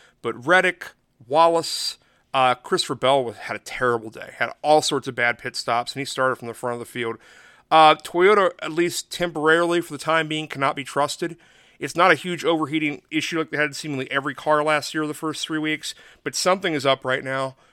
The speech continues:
Reddick did not look himself, and in terms of season bets, price has gotten cheaper on Reddick. That's probably, uh, I probably agree with that. Price getting cheaper on Byron. I don't necessarily agree with that. There's still value there. Value on Bowman. And we talked about season bets and getting out a season bet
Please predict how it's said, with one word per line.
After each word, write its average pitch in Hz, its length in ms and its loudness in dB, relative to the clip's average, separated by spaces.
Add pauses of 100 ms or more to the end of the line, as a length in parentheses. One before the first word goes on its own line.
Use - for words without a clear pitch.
Reddick 175 340 4
did 151 100 -4
not 143 160 0
look 143 160 -4
himself, 135 500 0
and 143 160 -2
in 139 60 -8
terms 190 180 -4
of 147 80 -6
season 160 440 -4
bets, 143 280 2
price 160 320 2
has 135 100 -10
gotten 113 220 -2
cheaper 151 400 -4
on 185 100 -2
Reddick. 143 420 -2 (300)
That's 120 180 -4
probably, 139 500 2
uh, 135 600 4
I 160 40 0
probably 151 280 -2
agree 131 160 -6
with 135 160 -6
that. 135 260 0 (260)
Price 170 240 4
getting 151 160 -4
cheaper 165 320 -4
on 151 100 -2
Byron. 135 480 2
I 120 180 -8 (100)
don't 156 220 0
necessarily 139 420 -4
agree 131 160 -8
with 127 120 -6
that. 127 160 -2
There's 107 100 -10
still 147 160 -4
value 135 340 0
there. 117 320 -4 (360)
Value 165 320 6
on 170 160 2
Bowman. 139 440 0 (380)
And 160 160 2
we 160 80 2
talked 214 280 6
about 175 200 2
season 165 400 -4
bets 147 320 4
and 131 80 -6
getting 170 240 2
out 151 120 4
a 143 40 -4
season 160 380 -4
bet 147 220 2